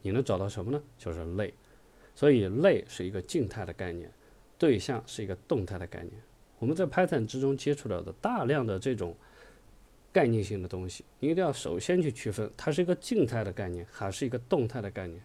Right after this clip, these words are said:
还是一个静态向动态进行转化的概念。那比如说什么生成器啦，比如说生成式啦等等这些东西。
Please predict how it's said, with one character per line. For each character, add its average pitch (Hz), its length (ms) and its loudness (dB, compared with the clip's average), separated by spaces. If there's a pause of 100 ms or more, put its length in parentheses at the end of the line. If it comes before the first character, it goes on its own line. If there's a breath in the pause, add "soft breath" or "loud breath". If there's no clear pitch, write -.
(100)
还 - 180 -2
是 135 160 0
一 139 40 6
个 139 100 2
静 143 260 0
态 120 200 -2
向 117 220 -2
动 147 280 2
态 104 240 -2 (260 loud breath)
进 147 220 2
行 139 220 0
转 87 260 -2
化 143 240 0
的 107 80 -4
概 95 140 -10
念。 - 100 -14 (800 soft breath)
那 110 100 0
比 92 100 -4
如 87 160 -4
说 101 180 -6
什 92 140 -8
么 90 120 -6
生 113 200 -2
成 110 140 -2
器 117 160 -2
啦， 87 160 -2
比 87 100 -8
如 87 120 -4
说 98 260 -6 (320 loud breath)
生 104 180 -2
成 101 160 0
式 110 200 -2
啦 85 200 -2
等 92 160 -6
等 90 140 -4
这 87 140 -8
些 87 100 -10
东 90 200 -10
西。 - 140 -16